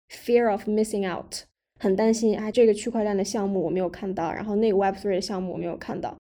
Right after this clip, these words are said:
那他其实在这个D Web Camp 第一天就告诉大家的一句话，就是你要 jomo，要享受你错过的这种，这些时光。哪怕你就一个人坐在红木林当中，你什么都不干，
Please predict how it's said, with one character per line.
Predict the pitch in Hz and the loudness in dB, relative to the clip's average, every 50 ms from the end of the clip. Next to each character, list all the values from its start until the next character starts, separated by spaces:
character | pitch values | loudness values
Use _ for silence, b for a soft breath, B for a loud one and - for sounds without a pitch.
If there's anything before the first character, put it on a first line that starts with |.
| _ _ _ | _ _ _
那 | 269 277 | 0 2
他 | 269 302 294 | 4 4 4
其 | 285 - 233 | 2 0 -2
实 | 226 233 247 | -2 0 0
在 | 240 233 226 | 0 0 2
这 | 208 220 | 2 2
个 | 220 | 2
D | 202 202 226 | 2 2 2
Web | 233 226 214 | 2 2 2
Camp | 220 - - 220 208 208 208 196 - | -2 -4 -4 -4 -4 -2 -2 -4 0
第 | - 285 285 | 4 6 6
一 | 294 | 6
天 | 285 - 302 262 262 254 | 4 2 0 0 0 2
就 | 254 233 | 0 2
告 | - 277 269 254 | 4 4 2 2
诉 | 240 | 2
大 | 220 202 | 0 0
家 | 196 208 202 | 2 2 2
的 | 196 185 | 2 0
一 | 190 | 0
句 | 190 208 | -2 -4
话， | 202 - 202 | -4 -4 -4
就 | 196 202 214 | -2 -2 -2
是 | 220 208 | -2 -2
你 | 202 165 | -2 -2
要 | 165 202 220 - | -2 -2 -4 -2
jomo， | - 220 208 214 220 214 - 131 | 0 2 2 2 0 -2 -4 -4
要 | 196 202 196 - | -6 -6 -6 -6
享 | - - - - - 226 170 - - - | -8 -8 -6 0 2 2 2 2 0 -6
受 | - - - 330 285 | -4 0 2 2 2
你 | 233 190 | 2 0
错 | - - - - 233 | -2 -4 -2 0 0
过 | 190 185 185 165 | 0 0 0 -2
的 | 160 180 | -4 -4
这 | 180 196 180 | -4 -4 -4
种， | 165 - | -4 -6
这 | - 180 180 | -8 -8 -8
些 | 190 160 | -8 -8
时 | - - - 202 - | -8 -10 -12 -12 -12
光。 | - - - - - - _ _ _ _ - | -12 -14 -14 -16 -18 -20 _ _ _ _ -6
哪 | 165 180 | -6 -4
怕 | - 277 269 | -4 -4 -2
你 | 269 214 190 | -2 -2 -2
就 | 202 208 196 185 - | 0 0 -2 -2 -2
一 | 170 202 | -2 2
个 | 202 233 240 | 4 6 6
人 | 226 208 190 185 180 180 - - | 6 6 4 2 0 -2 -2 2
坐 | - 277 240 220 | 4 4 4 6
在 | 214 180 170 165 160 170 | 4 2 2 0 0 -2
红 | 170 - 202 202 | -2 0 0 2
木 | 208 226 240 233 208 196 | 4 4 4 4 2 2
林 | 175 - 196 190 175 185 190 190 | 0 0 -2 -2 0 0 -2 -2
当 | 208 202 196 202 214 | -2 0 0 0 0
中， | 196 214 196 196 202 180 127 | 2 2 2 2 0 0 -2
你 | 190 196 | -4 -4
什 | - - 202 | -4 -2 -2
么 | 190 220 | 2 2
都 | 240 240 | 2 2
不 | - 233 | 2 0
干， | 214 - 254 214 - - | 0 0 0 0 -2 -4